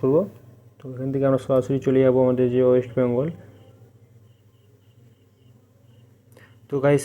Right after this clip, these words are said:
আমরা ওয়েস্ট বেঙ্গল চলে এসেছি। তো ওয়েস্ট বেঙ্গলে দেখতে পাচ্ছি এখানে বিভিন্ন ভ্যাকেন্সি আছে, তেইশ, তেইশ তারিখ, ছ তারিখ, ছ তারিখ, পাঁচ তারিখ, চার তারিখ, ঠিক আছে। তো প্রথমে আমরা জানতে, আমাদের যে ওয়েস্ট বেঙ্গল পুলিশ, ঠিক আছে, তো পো-, ওয়েস্ট বেঙ্গল পুলিশের যে আমাদের যে ভ্যাকেন্সি,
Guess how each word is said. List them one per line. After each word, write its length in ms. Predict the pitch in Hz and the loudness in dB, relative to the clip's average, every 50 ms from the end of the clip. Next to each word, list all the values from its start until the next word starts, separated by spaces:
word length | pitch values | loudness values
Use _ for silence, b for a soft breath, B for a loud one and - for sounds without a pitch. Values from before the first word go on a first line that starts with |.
| 151 143 | 0 0
আমরা 160 | 139 139 143 143 139 | 0 2 2 4 4
ওয়েস্ট 200 | 139 135 123 - - | 4 4 2 2 0
বেঙ্গল 200 | 139 139 147 139 - | 2 2 2 2 2
চলে 120 | 147 143 143 139 | 4 4 4 2
এসেছি। 160 | - - 131 - | 2 -4 -4 0
তো 40 | 135 127 | 2 2
ওয়েস্ট 180 | 123 120 113 - | 4 2 0 -2
বেঙ্গলে 200 | - 143 139 147 143 | -2 0 2 2 2
দেখতে 140 | 139 139 143 | 2 2 0
পাচ্ছি 140 | 135 - 143 | -2 0 -2
এখানে 140 | 139 143 135 131 | -2 0 2 2
বিভিন্ন 200 | 131 131 139 139 131 | 2 2 2 2 0
ভ্যাকেন্সি 360 | 127 117 120 135 123 - - 143 139 135 | -2 0 0 0 0 0 0 2 2 2
আছে, 120 | 127 135 131 - | 2 0 2 4
তেইশ, 220 | 135 131 127 123 123 - - - 139 123 - | 4 6 6 4 2 -6 -4 -2 -2 2 4
তেইশ 180 | 131 131 123 127 - | 4 4 4 2 0
তারিখ, 180 | 135 131 131 131 131 | 2 2 2 2 0
ছ 60 | - 131 127 123 | -2 -2 -2 0
তারিখ, 200 | 127 127 131 127 123 - | 0 0 0 -2 -2 -2
ছ 20 | - 127 123 | -4 -2 0
তারিখ, 200 | 127 127 131 127 123 - | 0 0 0 -2 -4 -4
পাঁচ 160 | - 127 120 113 - | -6 -6 -6 -4 -2
তারিখ, 180 | - 131 127 127 - | 0 0 0 0 0
চার 120 | 135 127 120 - | -2 -2 -2 -2
তারিখ, 180 | - 123 147 180 b b b b b - | -4 -4 -4 -4 b b b b b -10
ঠিক 100 | - 180 175 151 | -2 0 2 2
আছে। 120 | 127 113 113 b b b b b b b - | 2 0 -2 b b b b b b b -16
তো 60 | - 120 - | -16 -4 -2
প্রথমে 240 | 139 - - 143 147 147 | -2 -2 0 -2 -2 0
আমরা 120 | 151 151 156 156 | 0 2 2 2
জানতে, 220 | 151 151 143 147 147 | 2 0 0 2 2
আমাদের 160 | 147 147 147 143 156 | 2 2 2 4 6
যে 40 | 151 143 | 8 8
ওয়েস্ট 160 | 143 131 - | 8 6 4
বেঙ্গল 180 | - 151 147 139 - | 2 2 0 0 0
পুলিশ, 200 | - 135 147 160 160 - | 0 2 2 2 0 -2
ঠিক 100 | - 170 151 | 0 2 2
আছে, 100 | 131 - - | 2 2 0
তো 60 | - 131 127 127 - | 0 0 0 0 0
পো-, 140 | 139 135 135 | 2 2 4
ওয়েস্ট 140 | 135 127 127 | 2 2 0
বেঙ্গল 240 | 127 127 - 139 127 - | -4 -4 -4 -6 -6 -4
পুলিশের 280 | - 143 139 135 135 135 | -2 -2 -2 -2 -4 0
যে 80 | - 147 | 0 2
আমাদের 220 | 139 139 135 139 139 | 2 2 2 2 2
যে 60 | 143 135 | 2 2
ভ্যাকেন্সি, 360 | 131 120 139 139 120 - - | 2 0 0 -2 -2 -2 -4